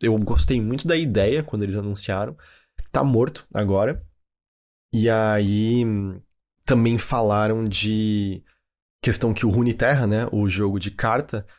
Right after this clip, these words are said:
também teve uma redução do tamanho da equipe, e porque, segundo o C E O, não teve boa performance apesar dos nossos melhores esforços. Eu, eu gost-, quando saiu o Runeterra, eu joguei pra um cacete.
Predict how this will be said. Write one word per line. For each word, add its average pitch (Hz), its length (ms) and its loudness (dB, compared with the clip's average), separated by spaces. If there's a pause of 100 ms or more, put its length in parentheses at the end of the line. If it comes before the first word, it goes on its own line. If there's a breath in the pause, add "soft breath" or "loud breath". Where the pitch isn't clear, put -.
(220 soft breath)
também 110 380 2
teve 117 220 -2
uma 113 260 0
redução 135 800 0
do 113 120 -4
tamanho 101 480 -2
da 101 560 -4
equipe, 151 640 -4 (460 soft breath)
e 110 920 0
porque, 117 280 0
segundo 120 300 0
o 123 60 0
C - 200 -2
E 127 160 2
O, 131 180 2
não 143 240 0
teve 135 300 -2
boa 123 260 2
performance 123 640 2
apesar 113 380 0
dos 107 160 -4
nossos 107 300 -6
melhores 101 480 -2
esforços. 87 680 -6 (880 loud breath)
Eu, 202 460 2
eu 170 320 0 (180)
gost-, 120 440 -2 (340)
quando 156 180 4
saiu 160 260 2
o 147 40 2
Runeterra, 123 580 -2
eu 113 120 0
joguei 117 260 -2
pra 120 160 -2
um 123 100 -2
cacete. - 720 -6